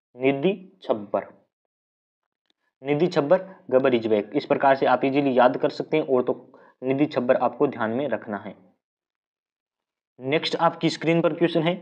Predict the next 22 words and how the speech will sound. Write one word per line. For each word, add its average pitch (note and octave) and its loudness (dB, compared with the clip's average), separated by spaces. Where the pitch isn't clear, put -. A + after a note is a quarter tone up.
भारतीय D3 2
थल G3 4
सेना D#3 2
के F3 0
सेनाध्यक्ष C3 0
कौन C#3 0
है? C#3 -2
तो C#3 2
ये C#3 2
भी E3+ 2
डीआरडीओ D3+ 4
एसटीएबी D3 0
के D3 0
एग्जाम C3 0
में C#3+ -2
क्वेश्चन C#3+ -2
छपा C#3 0
था। D3 0
भारतीय B2 2
थल G3 2
सेना E3 0
अध्यक्ष C#3+ -4